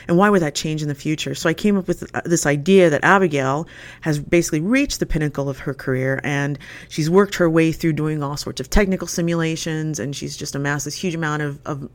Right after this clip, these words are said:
of knowledge and aptitude. And so the high-paying clients, the really wealthy clients, are going to want historic reproductions that are very, very detail-oriented, or they're going to want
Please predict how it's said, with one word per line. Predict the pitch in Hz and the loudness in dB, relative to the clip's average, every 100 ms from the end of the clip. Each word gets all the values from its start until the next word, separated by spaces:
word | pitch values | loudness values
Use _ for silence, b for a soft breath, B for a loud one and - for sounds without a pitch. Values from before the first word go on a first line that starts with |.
| - | -8
of | 156 151 | -6 -2
knowledge | 170 170 170 | 0 0 -2
and | 165 | -4
aptitude. | 170 185 180 - 151 147 B B B B B | -4 -4 -6 -4 -4 -4 B B B B B
And | 180 160 | -2 4
so | 185 170 165 147 - - | 6 6 6 2 -4 -8
the | 170 175 | 0 4
high-paying | 247 302 226 175 | 4 4 4 2
clients, | 151 147 143 139 139 | 0 0 0 0 -2
the | 160 | -2
really | 160 160 156 151 143 139 | 2 4 4 2 0 -4
wealthy | 160 160 160 147 | 2 4 4 -2
clients, | - 139 135 139 139 | -4 -4 -4 -4 -6
are | - | -4
going | 151 147 143 | -2 -2 -4
to | 143 139 | -6 -6
want | 143 139 135 - B B B B | -6 -6 -8 -10 B B B B
historic | 156 - 170 160 151 | -4 2 4 4 2
reproductions | 156 - - 147 - - 147 143 - | 0 0 -4 -6 -8 -8 -8 -8 -8
that | 165 147 | -4 -4
are | 139 | -4
very, | 156 151 180 170 | -6 4 6 6
very | 160 156 147 | 4 0 -2
detail-oriented, | 143 - - 151 147 143 139 - | -6 -8 -6 -4 -4 -6 -6 -4
or | 156 175 | -2 -2
they're | 175 | -2
going | 165 165 | -4 -4
to | 165 | -4
want | 156 143 143 | -4 -2 -4